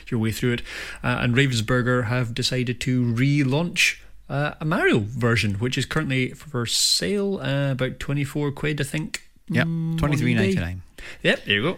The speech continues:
Speaker 1: Pretty much spot on. So you can go and relive your nineties nostalgia if you remember the game, and if you don't, well,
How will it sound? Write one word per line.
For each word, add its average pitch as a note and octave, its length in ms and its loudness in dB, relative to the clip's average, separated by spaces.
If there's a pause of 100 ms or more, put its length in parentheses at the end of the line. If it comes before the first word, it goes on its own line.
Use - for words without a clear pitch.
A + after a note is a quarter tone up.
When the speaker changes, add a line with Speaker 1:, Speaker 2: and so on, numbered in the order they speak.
(120)
Speaker 1:
Pretty A#2 160 0
much A#2 120 -2
spot B2+ 220 0
on. F3+ 160 2 (220)
So - 100 4
you G#3+ 180 6
can G3+ 100 6
go D#3+ 120 6
and D3+ 140 2
relive C#3+ 320 2
your B2 100 4
nineties B2 380 0
nostalgia C3+ 440 0
if G#2+ 180 -4
you G#2 140 0 (160)
remember A#2 300 0
the G2+ 120 -2
game, G#2+ 240 0
and A2+ 80 0
if A#2+ 120 -2
you A#2+ 80 -4
don't, D3 240 -2
well, A3 180 -4